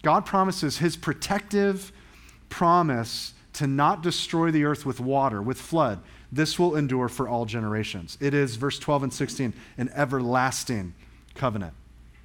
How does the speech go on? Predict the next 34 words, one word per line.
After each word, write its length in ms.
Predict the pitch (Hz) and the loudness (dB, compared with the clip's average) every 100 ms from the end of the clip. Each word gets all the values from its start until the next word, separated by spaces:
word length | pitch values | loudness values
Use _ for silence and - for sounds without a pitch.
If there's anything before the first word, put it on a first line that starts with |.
| - - | -20 -14
You 180 | 135 151 | -2 2
and 80 | 151 | 4
I 120 | 156 | 2
are 80 | 160 | 2
generations, 800 | - 151 151 151 - 143 127 - - - - - - | 0 0 2 0 0 -2 -4 -10 -16 -20 -20 -20 -6
uh, 240 | 123 117 110 - | -2 -2 -4 -8
post 600 | - 185 160 - - - - - - - - | 0 2 2 0 -6 -14 -20 -20 -20 -20 -10
Noah, 420 | 139 165 214 95 - - - | 0 4 4 2 -4 -20 -8
and 200 | 139 131 | -2 0
we 120 | 143 | 0
can 160 | 143 147 | 0 -2
still 240 | - 151 | 0 -2
say 160 | 143 147 | 0 -2
today, 280 | 135 147 131 | 0 0 2
there's 220 | 127 117 | 0 0
never 240 | 135 139 | 0 0
been 240 | 143 147 139 | 0 0 0
since 360 | - 156 151 | -2 -2 -2
then 180 | - 123 | -2 -2
a 160 | 123 120 | 0 -4
flood 320 | - 135 117 | -2 -2 0
that 100 | 120 | 0
has 180 | 113 110 | -2 0
wiped 280 | 113 113 117 | -2 -2 -2
out 240 | 101 98 - - - - | -2 -4 -14 -20 -16 -8
the 60 | |
entire 320 | 107 - 101 | -6 -4 -4
world. 220 | 95 101 104 | -4 -4 -4
This 140 | 139 | -4
is 120 | 143 | -2
an 100 | 127 | 0
unceasing 800 | 123 127 - 143 131 127 104 95 - - - - | 0 -2 -2 -2 -2 -4 -4 -8 -14 -20 -20 -6
covenant. 400 | 131 113 90 80 - | -4 -2 -6 -10 -18
Fourthly, 720 | - - 247 285 147 131 143 | -12 0 0 0 0 0 0